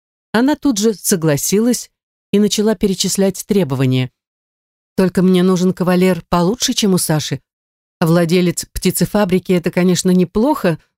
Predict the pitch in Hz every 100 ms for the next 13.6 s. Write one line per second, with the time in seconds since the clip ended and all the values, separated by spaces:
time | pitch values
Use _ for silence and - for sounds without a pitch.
0 | - 208 202 180 175 190 185 185 240 277
1 | 208 170 165 156 143 _ _ - 165 160
2 | 175 165 160 220 247 _ _ - 180 156
3 | 202 - 175 151 139 143 - _ _ _
4 | - 202 277 269 226 202 180 _ _ _
5 | _ _ _ _ _ _ - 175 - 147
6 | 147 143 - 151 139 139 143 - 143 147
7 | 156 139 156 151 180 208 233 - _ _
8 | - 196 214 - 214 208 - 196 190 185
9 | - 185 _ _ _ _ _ _ - 190
10 | 190 202 240 - 214 202 208 196 226 220
11 | - 220 - _ - 160 170 180 170 -
12 | 208 208 - 185 170 147 156 - 175 170
13 | 165 160 135 143 -